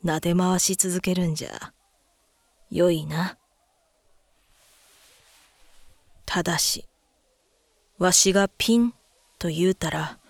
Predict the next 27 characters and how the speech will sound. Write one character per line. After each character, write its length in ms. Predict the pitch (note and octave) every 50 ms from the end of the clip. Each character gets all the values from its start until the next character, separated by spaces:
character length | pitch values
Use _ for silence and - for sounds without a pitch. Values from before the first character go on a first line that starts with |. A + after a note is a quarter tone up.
| _ _ _ _ _ _ _ _ _ _ _ _
そ 220 | - - - - F3
の 140 | F3+ F#3+ F#3
時 260 | - G3 - - F3+
だ 140 | E3 E3+ -
け 160 | - D#3+ D#3
乳 240 | E3 F3 F#3+ G3 G3+
輪 280 | G3+ G3+ G3+ G3+ G3+
を 80 | G3 F#3+
撫 140 | F#3+ F#3+ F#3+
で 160 | F#3 G3+ G3+
る 80 | G3+
の 160 | G3 F#3+ F3 D#3
を 80 | D#3
や 160 | D3 D3+ D3+
め 160 | D#3+ E3+ F3 -
て、 220 | - - F#3 - - - - _ _ _ _ _ _ _ _ _ _ _ _ _ _ -
乳 160 | - - -
首 320 | - G3+ G3 E3+ F3 E3 D#3
を 80 | D3+
優 100 | D3+ D3+
し 320 | C#3+ - - E3+ - - -
く、 220 | - - F3 E3+ D#3 - _ _ _ _ _ _ _ _ _ _ _ _ _ _
ピ 200 | - - G3+ G3
ン 200 | G3 G3 G3 G3 - _ _ _ _ _ _ _ _ _ _ _ _ -
と 100 | - D#3+
弾 220 | - - - D#3+ D3+ - F3+ F3+
け。 320 | - - G3 E3+ - -